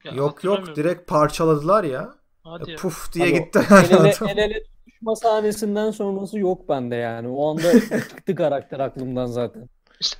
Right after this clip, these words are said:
Speaker 1: el ele tutuşuyorlar. Sonra Zander de "Sizin bütün suçlarınızı sildik. Aha bu da geminiz." diyorlar.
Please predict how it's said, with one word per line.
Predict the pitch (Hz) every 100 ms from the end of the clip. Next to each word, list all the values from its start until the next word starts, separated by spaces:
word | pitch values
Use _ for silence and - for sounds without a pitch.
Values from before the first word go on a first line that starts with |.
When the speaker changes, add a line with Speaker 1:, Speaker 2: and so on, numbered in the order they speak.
| 185
Speaker 1:
el | 240
ele | 269 233 196
tutuşuyorlar. | 165 - - 196 302
Sonra | - 285 277
Zander | 220 262 254 226 220
de |
"Sizin | 269 254 254
bütün | 247 262
suçlarınızı | 240 247 240 240 226 220
sildik. | - 220 208 240
Aha | 226 220 226
bu | 214
da | 233
geminiz." | 185 220 220 220 202 160
diyorlar. | 156 165